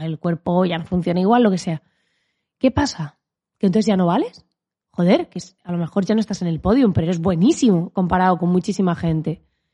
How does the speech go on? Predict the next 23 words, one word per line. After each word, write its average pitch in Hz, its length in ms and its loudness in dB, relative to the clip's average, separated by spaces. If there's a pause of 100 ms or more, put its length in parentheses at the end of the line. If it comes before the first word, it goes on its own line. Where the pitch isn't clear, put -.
(140)
Ya, 196 120 0
pero 180 140 2
ya 185 120 2
no 185 100 2
vale 170 160 2
igual 165 220 0
porque 170 220 -10
ya 165 180 -4
has 175 280 -6
bajado 180 320 2
de 165 80 2
rango, 156 420 -2
¿no? - 240 -2 (640)
Pues 196 140 -2
esto 294 180 0
pasa 285 180 0
igual 269 280 2
con 170 180 -6
una 156 180 -6
casa, 233 300 -4
con 180 160 -4
un 160 120 -4
coche, 226 440 -2